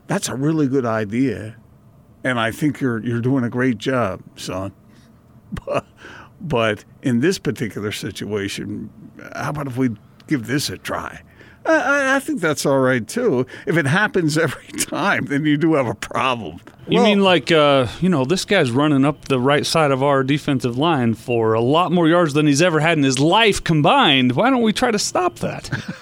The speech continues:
Speaker 2: <laughs>
Speaker 3: Well, I mean, the, the same issue happened to Bronco, and he handled it by completely, uh, uh, well, let's see, uh, who was the defensive coordinator briefly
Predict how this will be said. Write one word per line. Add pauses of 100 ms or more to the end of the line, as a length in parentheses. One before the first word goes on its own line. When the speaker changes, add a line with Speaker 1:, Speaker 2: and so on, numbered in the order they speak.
(320)
Speaker 2:
<laughs> (640)
Speaker 3:
Well,
I
mean,
the,
the
same
issue
happened
to
Bronco, (140)
and
he
handled
it
by (640)
completely, (240)
uh,
uh,
well,
let's
see,
uh,
who
was
the
defensive
coordinator
briefly